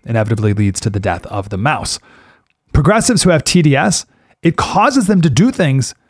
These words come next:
that makes Trump stronger, and they can never figure out why, but they don't even care because they're so deranged, nothing will cause them to reassess. They've never sought to understand Trump or understand the Trump voter, which will lead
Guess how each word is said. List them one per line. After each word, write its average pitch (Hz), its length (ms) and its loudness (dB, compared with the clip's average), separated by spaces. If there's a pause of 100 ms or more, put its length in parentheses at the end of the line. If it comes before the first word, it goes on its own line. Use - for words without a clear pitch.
(300)
that 190 160 2
makes 202 400 2
Trump - 340 0
stronger, 202 800 0 (480)
and 220 120 0
they 214 100 2
can 220 180 -2
never 240 180 2
figure 220 320 2
out 208 160 2
why, 214 460 2
but 226 80 0
they 269 80 2
don't 269 160 2
even 247 120 2
care 269 220 0
because 190 220 2
they're 202 80 2
so 220 160 2
deranged, 190 560 2 (240)
nothing 170 340 2
will 147 120 4
cause 139 340 2
them 120 160 2
to 120 160 0
reassess. 110 680 -2 (600)
They've 170 180 2
never 202 280 2
sought 180 340 0
to 180 60 2
understand 143 540 2
Trump - 400 -4 (480)
or 117 240 0
understand 117 540 0
the - 20 -2
Trump 101 320 -4
voter, 131 400 -2 (520)
which - 360 0 (540)
will 151 160 2
lead 185 300 2